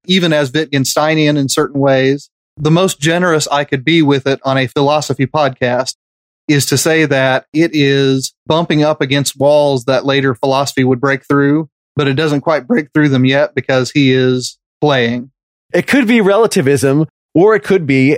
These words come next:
Speaker 2: as we actually concluded, and our guest concluded on that episode, merely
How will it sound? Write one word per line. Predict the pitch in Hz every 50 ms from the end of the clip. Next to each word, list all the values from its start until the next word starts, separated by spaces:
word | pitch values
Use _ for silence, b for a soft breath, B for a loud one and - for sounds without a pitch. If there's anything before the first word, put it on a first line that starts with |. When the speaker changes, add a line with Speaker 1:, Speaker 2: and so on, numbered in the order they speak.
| -
Speaker 2:
as | - 139 131 131 135 127 113 - - -
we | 127 127 123
actually | 120 117 - - 123
concluded, | 95 - 117 107 - 185 214 196 147 135 123 117 104 120 - _
and | - 117 113
our | 110 107
guest | 92 139 143 -
concluded | - 127 107 - 120 113 104 104 98
on | 104 104
that | 101 98 98
episode, | 101 101 85 - 95 - 104 101 101 98 95 98 -
merely | - 110 113 123 139 156 160 147 135 135 127 123 123 117 101